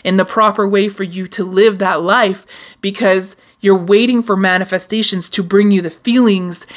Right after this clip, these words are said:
and the fulfillment rather than becoming the manifestation, the,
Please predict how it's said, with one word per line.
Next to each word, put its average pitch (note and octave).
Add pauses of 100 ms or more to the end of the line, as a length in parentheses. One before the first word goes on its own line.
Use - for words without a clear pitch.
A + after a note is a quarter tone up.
(120)
and F#3
the F3+
fulfillment G3 (160)
rather G3+
than F#3+
becoming A3
the G3+
manifestation, G3
the, F3+